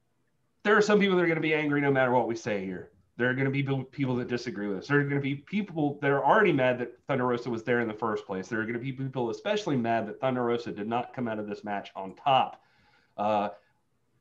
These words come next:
but I don't know what else people, I mean, obviously people would have loved to have seen Thunder Rosa win this, and then that would have carried on. But Thunder Rosa was, I mean, she's a contracted N W A star. So this has to make business sense.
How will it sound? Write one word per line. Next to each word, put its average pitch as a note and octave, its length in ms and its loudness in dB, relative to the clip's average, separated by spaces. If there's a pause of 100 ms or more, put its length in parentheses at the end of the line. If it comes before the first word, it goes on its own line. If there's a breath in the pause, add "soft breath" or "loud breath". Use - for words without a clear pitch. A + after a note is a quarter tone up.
(680)
but G#3 140 8
I G3 100 8
don't G3+ 160 8
know F#3+ 80 4
what F3+ 180 6
else E3 200 2
people, D#3 600 -4
I C#3+ 60 -6
mean, D3+ 260 0 (240)
obviously C3 360 0
people A2+ 300 -6
would G#2+ 100 -4
have F#2 100 -4
loved G#2 280 0
to A2 60 -4
have G2+ 100 -8
seen G2+ 200 -4
Thunder G2+ 260 -4
Rosa F#2+ 300 -4
win F#2+ 280 -6
this, F2+ 260 -10
and F#2+ 120 -8
then F#2+ 140 -6
that G2 180 -4
would F#2+ 120 -8
have - 100 -14
carried F#2+ 320 -6
on. F2 220 -8
But - 140 -12
Thunder E3+ 200 2
Rosa B2+ 320 0
was, G2+ 280 -8 (120)
I G2+ 40 -12
mean, F2 200 -10 (680)
she's G2+ 260 -12
a G2 40 -14
contracted G#2 680 -2
N G2 100 -8
W F2+ 320 -8
A E2 100 -12
star. - 360 -16
So G#2+ 420 -2 (1040)
this B2 220 -6
has D3 320 4
to B2 260 0
make C3 400 0
business A#2 420 -4
sense. - 500 -8